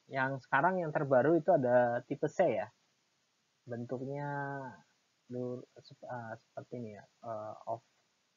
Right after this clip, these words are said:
apa namanya, bentuknya apa seperti itu. Seperti tablet ya. <laughs> Tablet maksudnya kapsul ya.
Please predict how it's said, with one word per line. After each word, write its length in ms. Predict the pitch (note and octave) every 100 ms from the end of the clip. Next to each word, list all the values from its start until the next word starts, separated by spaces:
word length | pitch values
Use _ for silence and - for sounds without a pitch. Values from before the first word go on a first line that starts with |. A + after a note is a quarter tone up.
| _ _
apa 120 | C#3 C3
namanya, 400 | A#2+ A#2 A2+ A#2 -
bentuknya 400 | A2+ A#2+ A#2+ B2
apa 80 | A2+
seperti 320 | B2+ A2 -
itu. 120 | - - _ _ _ _ _ _ _ _ _ -
Seperti 480 | B2 B2 - C3+ B2 B2 A#2+ A#2+ A#2+ A#2+ _ _ _ _ _ _ _ _ _ _ _ _ _ _ _ _ _ _ _ _
tablet 440 | C3 C3 C3 C#3+ -
ya. 160 | A2 - - -
<laughs> 240 | B2+ C3 - _ _ _ _ _ _ -
Tablet 280 | B2+ D3+
maksudnya 480 | D3+ C#3+ D#3 D3+ C#3 -
kapsul 520 | C3+ - F#3 D#3+
ya. 80 | C3